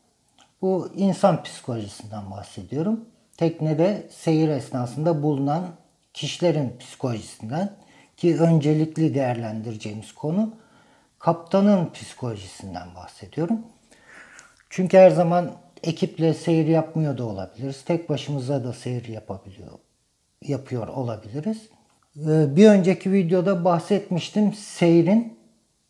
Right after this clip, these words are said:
oldukça büyük bir kısmını, kafa yormamız gereken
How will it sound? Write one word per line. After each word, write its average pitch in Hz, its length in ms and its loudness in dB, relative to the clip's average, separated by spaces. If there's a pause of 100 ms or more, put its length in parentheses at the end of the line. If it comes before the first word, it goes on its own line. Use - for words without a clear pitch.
(920)
oldukça 170 720 2
büyük 196 380 2
bir 170 140 -2
kısmını, 135 640 -4 (340)
kafa 151 360 2
yormamız 127 680 0
gereken 131 540 -4